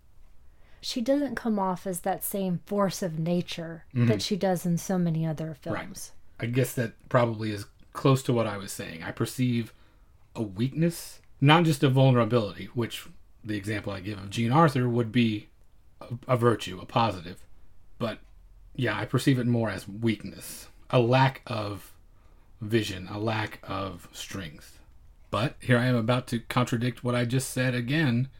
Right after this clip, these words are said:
Speaker 2: in this movie filled with conflict and contradiction. When we see her in the next scene with her mother, when she is preparing to write this speech for John Doe to give, in which she plunders her father's diary,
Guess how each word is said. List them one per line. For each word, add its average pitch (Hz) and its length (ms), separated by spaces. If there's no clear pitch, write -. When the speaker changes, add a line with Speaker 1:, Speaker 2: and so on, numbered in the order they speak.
Speaker 2:
in 107 160
this 101 220
movie 104 300
filled 101 420
with 95 180
conflict 101 480
and - 100
contradiction. 101 760
When 135 240
we 131 100
see 143 320
her 120 500
in 127 140
the 117 80
next 151 280
scene 113 500
with 107 160
her 117 180
mother, 113 560
when 123 120
she 135 160
is 127 80
preparing 123 460
to - 80
write 107 240
this - 140
speech - 360
for - 180
John 107 280
Doe 104 160
to 95 80
give, 98 300
in 113 120
which 117 160
she 110 360
plunders 135 520
her 120 120
father's 107 480
diary, 101 680